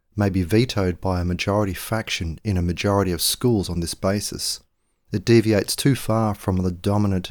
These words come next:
outlook in the field. The textbook must be up to date.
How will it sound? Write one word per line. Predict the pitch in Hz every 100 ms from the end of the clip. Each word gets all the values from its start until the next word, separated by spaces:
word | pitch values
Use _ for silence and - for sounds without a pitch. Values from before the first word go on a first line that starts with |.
| -
outlook | 104 104 92 87 -
in | 85
the |
field. | 82 - 98 85 78 _ _ _ _ _ _ _ _ _
The | -
textbook | - 113 - - 92 101
must | 92 -
be | 90
up | 85
to | -
date. | 85 127 - -